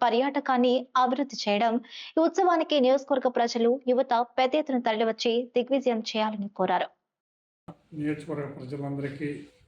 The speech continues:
Speaker 2: ముందుగా నా యొక్క నమస్కారాలు. ఈరోజు మా కౌన్సిలర్స్తో పాటు మేము ఇక్కడ కూర్చుని మాట్లాడటానికి ముఖ్య ఉద్దేశం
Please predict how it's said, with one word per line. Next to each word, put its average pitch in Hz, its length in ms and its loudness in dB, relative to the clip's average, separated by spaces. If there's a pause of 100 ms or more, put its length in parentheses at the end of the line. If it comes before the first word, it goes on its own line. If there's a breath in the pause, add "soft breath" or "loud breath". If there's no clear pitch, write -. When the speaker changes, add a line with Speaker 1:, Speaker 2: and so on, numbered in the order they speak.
(180)
Speaker 2:
ముందుగా 147 380 -6
నా 135 120 -6
యొక్క 123 120 -14 (100)
నమస్కారాలు. 123 560 -12 (1200)
ఈరోజు 156 460 -2 (920)
మా 135 80 -10 (120)
కౌన్సిలర్స్తో 147 560 -10 (120)
పాటు 139 280 -8 (1040)
మేము 151 420 -4 (260)
ఇక్కడ 151 200 -8 (160)
కూర్చుని 156 440 -6 (1300)
మాట్లాడటానికి 151 720 -4
ముఖ్య - 160 -16 (140)
ఉద్దేశం 156 420 -6